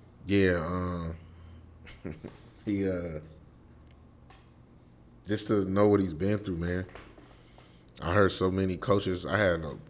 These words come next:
twenty-five coaches coming here in September, and seeing them in A A U and going to Section seven and things like that, and they love his competitive edge. They love the,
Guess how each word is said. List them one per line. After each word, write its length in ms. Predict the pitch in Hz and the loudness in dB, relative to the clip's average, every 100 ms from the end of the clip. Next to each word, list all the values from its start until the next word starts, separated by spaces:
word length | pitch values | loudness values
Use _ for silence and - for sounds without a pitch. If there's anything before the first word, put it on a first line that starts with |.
| - - | -20 -18
twenty-five 640 | - 107 98 90 95 90 87 | -8 -4 -2 -2 0 0 0
coaches 360 | - 95 87 85 | 0 -2 -2 -6
coming 280 | 87 85 85 | -6 -6 -6
here 140 | 82 | -6
in 60 | 78 | -6
September, 800 | - 82 - 87 82 78 78 78 - - - - - - - - - - | -6 -6 -4 -6 -4 -4 -6 -8 -14 -20 -20 -20 -20 -20 -20 -20 -20 -18
and 560 | 80 78 78 78 78 80 - - - - - - - - | -12 -8 -8 -6 -8 -12 -18 -20 -20 -20 -20 -20 -20 -16
seeing 360 | - - 95 95 | -8 -4 -2 0
them 160 | 87 | -2
in 100 | 85 | -4
A 100 | 78 | 0
A 160 | 92 90 | 0 2
U 500 | 87 92 92 92 87 | 0 0 0 0 -2
and 260 | 82 76 - - | -4 -8 -12 -14
going 240 | 78 90 87 | -8 -6 -6
to 60 | |
Section 380 | 82 92 90 80 | -6 -4 -4 -6
seven 480 | 76 90 92 90 87 | -8 -4 -2 -2 -4
and 120 | 80 | -6
things 260 | 87 90 85 | -6 -6 -4
like 200 | 80 78 | -6 -4
that, 260 | 90 92 | -2 -2
and 180 | 78 73 - - - - - - - _ - _ _ - | -2 -8 -14 -20 -20 -20 -20 -20 -20 _ -20 _ _ -14
they 140 | 80 80 | -8 -4
love 280 | 87 95 | 0 0
his 140 | 90 85 | 0 -4
competitive 640 | - 78 87 87 82 82 | -8 -6 -2 -2 -2 -4
edge. 400 | 85 87 85 82 | -4 -2 -4 -6
They 120 | 78 80 | -8 -8
love 300 | 85 90 80 | -4 -4 -4
the, 240 | 80 76 | -8 -8